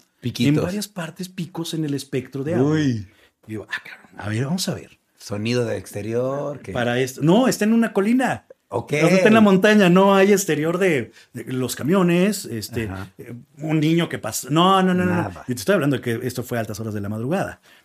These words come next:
Speaker 2: Entonces, eh, cuando lo estábamos analizando, le tocó a un compañero mío analizarlo y se puso los audífonos. El güey lo veía, estaba con los ojos así y con la piel erizada. Me dice, "Güey,
Speaker 1: Uy.
Speaker 2: es que tienen que escuchar esto, güey".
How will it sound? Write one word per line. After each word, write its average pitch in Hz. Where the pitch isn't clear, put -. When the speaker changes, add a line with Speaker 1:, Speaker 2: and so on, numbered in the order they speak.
Speaker 2:
Entonces, 113
eh, 117
cuando 120
lo 113
estábamos 147
analizando, 143
le 117
tocó 120
a 123
un 127
compañero 123
mío 123
analizarlo 117
y 117
se 104
puso 110
los 107
audífonos. 113
El 117
güey 135
lo 175
veía, 131
estaba 127
con 131
los 101
ojos 120
así 104
y -
con 127
la 113
piel 123
erizada. 127
Me 123
dice, 131
"Güey, 190
Speaker 1:
Uy. -
Speaker 2:
es 123
que 123
tienen 131
que -
escuchar -
esto, 113
güey". -